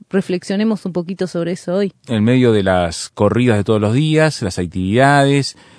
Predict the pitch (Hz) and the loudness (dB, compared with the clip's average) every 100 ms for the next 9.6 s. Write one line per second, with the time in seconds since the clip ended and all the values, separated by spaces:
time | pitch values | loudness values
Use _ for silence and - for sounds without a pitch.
0 | _ 98 95 123 117 110 98 117 110 101 | _ -6 0 0 2 0 0 0 0 2
1 | 95 90 90 - 95 120 127 107 95 90 | 0 0 -4 -4 0 0 0 -2 -4 -4
2 | - 123 131 131 - 110 98 90 85 - | 0 0 2 -2 -4 -4 -4 -4 -8 -12
3 | _ - 98 92 92 92 131 120 139 143 | _ -6 -2 -2 -2 2 2 2 0 -6
4 | _ - _ _ - 120 117 107 135 143 | _ -20 _ _ -2 2 2 4 2 2
5 | 123 135 147 143 139 117 110 104 - 135 | 0 2 2 2 2 0 0 -2 0 2
6 | 139 113 107 104 107 110 113 - 135 131 | 4 2 2 2 0 0 -2 0 0 2
7 | 165 165 131 113 139 170 113 101 98 87 | 2 2 2 2 2 2 0 0 -2 -2
8 | 120 - 127 110 120 123 113 98 92 98 | -4 0 2 4 2 2 -2 -2 -2 -2
9 | 90 82 85 120 120 | -2 -4 -4 -4 -4